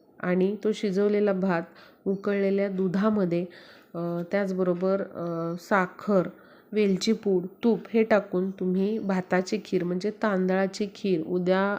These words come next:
अष्टमी तिथीला न विसरता बनवायची आहे. त्याचा नैवेद्य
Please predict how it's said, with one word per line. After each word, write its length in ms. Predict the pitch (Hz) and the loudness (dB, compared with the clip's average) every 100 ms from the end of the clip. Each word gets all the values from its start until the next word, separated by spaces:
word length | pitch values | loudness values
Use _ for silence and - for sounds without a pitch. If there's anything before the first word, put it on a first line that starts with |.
| - | -2
अष्टमी 520 | 190 - - 226 220 190 | -2 -2 -2 0 0 -2
तिथीला 380 | 175 185 175 175 | -6 -4 -4 -2
न 120 | 190 | -2
विसरता 640 | 214 185 - 175 170 175 | -2 -4 -4 -6 -4 -4
बनवायची 520 | 165 165 156 156 160 | -4 -2 -4 -6 -6
आहे. 240 | 151 160 170 - - - - - | -4 -4 -6 -10 -20 -20 -14 -8
त्याचा 280 | 180 190 180 | -4 -2 0
नैवेद्य 640 | 185 185 185 226 202 | 2 4 4 4 4